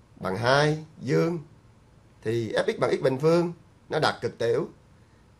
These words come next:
Và thì ở đây là gì? Ở đây nó cũng đạt cực tiểu. Thật ra đó, Fx bằng trừ x bình phương là nó đạt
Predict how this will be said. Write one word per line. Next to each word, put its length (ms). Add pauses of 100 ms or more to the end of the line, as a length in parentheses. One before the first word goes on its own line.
(1200)
Và 140
thì 140
ở 140
đây 200
là 80
gì? 260 (580)
Ở 100
đây 180
nó 120
cũng 100
đạt 120
cực 180
tiểu. 220 (1080)
Thật 180
ra 280
đó, 160 (580)
Fx 280
bằng 320
trừ 240
x 20
bình 220
phương 300
là 460 (680)
nó 100
đạt 200